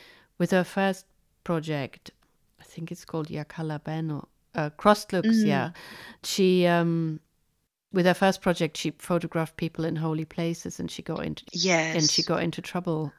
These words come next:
Speaker 1: for that. And in, in Zulu Kids, she didn't say what the significance was of where she photographs people, but it's,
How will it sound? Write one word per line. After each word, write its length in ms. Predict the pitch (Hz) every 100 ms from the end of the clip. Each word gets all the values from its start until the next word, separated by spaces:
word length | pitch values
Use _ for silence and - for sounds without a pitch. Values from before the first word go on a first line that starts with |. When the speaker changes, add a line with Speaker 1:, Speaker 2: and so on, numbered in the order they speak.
| _
Speaker 1:
for 180 | - 160
that. 420 | 151 - - - - - - - - _
And 440 | 208 165 160 160 160 _ _ _ _
in, 520 | 180 160 156 151 147
in 220 | - 165 160
Zulu 320 | - 190 180
Kids, 560 | - 147 - - - - -
she 140 | 170
didn't 280 | 175 170 165
say 340 | - 165 156 147
what 220 | 202 156
the 60 | -
significance 720 | - 156 160 151 - 156 156 - -
was 360 | 160 147 147
of 180 | 165 160
where 160 | 160 151
she 140 | -
photographs 640 | - 151 156 - - - -
people, 320 | - 156 -
but 180 | - 160
it's, 360 | 175 160 -